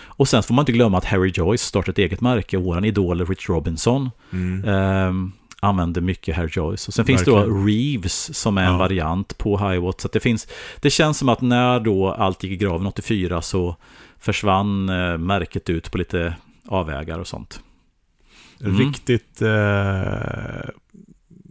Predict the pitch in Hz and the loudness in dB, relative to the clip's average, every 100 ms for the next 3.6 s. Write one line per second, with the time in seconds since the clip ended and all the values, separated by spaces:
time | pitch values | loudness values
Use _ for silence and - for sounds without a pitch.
0 | - - 107 98 92 - - - 95 - | -16 -2 2 2 2 -4 -14 -4 -2 0
1 | - 90 90 87 92 90 90 92 87 85 | 0 2 2 2 0 0 0 2 2 2
2 | 87 82 - - 95 87 87 85 92 98 | 0 -4 -6 -6 -2 -2 0 0 0 0
3 | 87 82 - 64 50 - | -2 -2 -6 -6 -6 -10